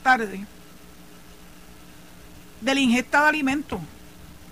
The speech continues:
La ingesta de alimentos es importante, pero más importante es saber escoger los lugares donde uno va.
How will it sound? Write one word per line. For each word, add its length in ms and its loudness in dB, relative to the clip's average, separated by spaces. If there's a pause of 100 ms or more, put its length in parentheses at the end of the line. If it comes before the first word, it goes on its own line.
(380)
La 60 -10
ingesta 300 -4
de 40 4
alimentos 400 -2
es 60 0
importante, 640 -4
pero 200 -12
más 140 -4
importante 760 -6
es 100 -6
saber 280 -6
escoger 500 -6 (520)
los 120 -6
lugares 440 -2
donde 320 -10
uno 480 -6 (420)
va. 180 -6